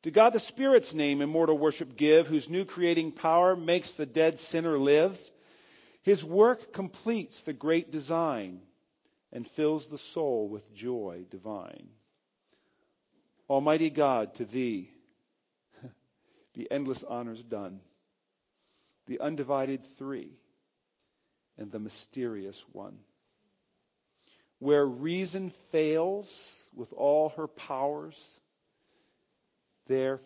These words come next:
faith prevails and love adores. Now to him who is able to do far more abundantly than all that we ask or think,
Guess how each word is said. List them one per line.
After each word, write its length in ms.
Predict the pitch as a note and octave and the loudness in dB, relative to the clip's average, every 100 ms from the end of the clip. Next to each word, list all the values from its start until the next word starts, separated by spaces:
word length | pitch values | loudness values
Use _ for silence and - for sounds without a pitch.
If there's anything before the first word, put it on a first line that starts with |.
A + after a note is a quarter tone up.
| _ | _
faith 500 | D3+ C#3+ C3 - - - _ _ | -2 0 0 -8 -20 -20 _ _
prevails 1160 | - A#2+ G#2 A2+ G#2 D#2+ C2+ - - - - - _ _ _ _ _ - | -14 -12 -6 -6 -6 -10 -16 -20 -20 -20 -20 -20 _ _ _ _ _ -16
and 180 | G#2+ G#2 | -14 -10
love 400 | A2 G2+ - F#2 _ _ _ _ _ _ _ _ - | -6 -6 -8 -16 _ _ _ _ _ _ _ _ -20
adores. 320 | F#3 F3+ - - _ _ _ _ _ _ _ _ _ _ _ _ _ _ _ _ _ _ _ _ _ _ - _ _ _ _ _ _ _ _ _ _ D#3+ | -18 -18 -18 -20 _ _ _ _ _ _ _ _ _ _ _ _ _ _ _ _ _ _ _ _ _ _ -20 _ _ _ _ _ _ _ _ _ _ -2
Now 100 | C#3+ | -2
to 140 | C#3+ | -2
him 220 | C3+ F3+ | -2 0
who 80 | D#3+ | 0
is 100 | C3 | 2
able 220 | C3 D3+ | 0 0
to 40 | C3 | -2
do 200 | D3 C#3+ | 0 -2
far 520 | - E3+ E3+ F3+ F3 | 0 4 6 6 6
more 220 | D#3+ D3+ | 4 2
abundantly 720 | C3 D#3 D#3+ D3+ A#2+ A2+ G2+ G2+ _ _ _ _ _ _ _ _ - | 2 2 2 -2 -4 -8 -10 -18 _ _ _ _ _ _ _ _ -12
than 160 | A#2 B2+ | -6 0
all 380 | C3+ C#3+ D3 | 4 6 6
that 80 | C#3 | 4
we 140 | C3 B2+ | 0 -2
ask 280 | B2+ - | -2 -8
or 80 | B2 | -14
think, 340 | A2+ A2 G2 | -12 -14 -14